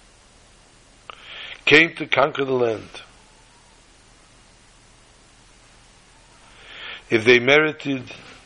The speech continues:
the Bnei Yisrael would conquer in this way the Holy Land. Like HaKadosh Baruch Hu says to them,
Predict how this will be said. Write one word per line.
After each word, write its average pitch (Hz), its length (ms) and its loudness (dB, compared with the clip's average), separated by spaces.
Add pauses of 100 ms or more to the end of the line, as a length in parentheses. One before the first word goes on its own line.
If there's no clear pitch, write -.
(480)
the 104 80 -8
Bnei 107 260 2
Yisrael 131 340 4
would 117 180 -2
conquer 117 520 0
in 107 80 -8
this 117 200 -4
way 113 440 0 (320)
the 104 80 -12
Holy 110 240 -2
Land. 104 340 -6 (1040)
Like 113 160 2
HaKadosh 117 420 0
Baruch 123 260 4
Hu 120 100 -4
says 123 300 -2
to 107 120 -6
them, 92 240 -10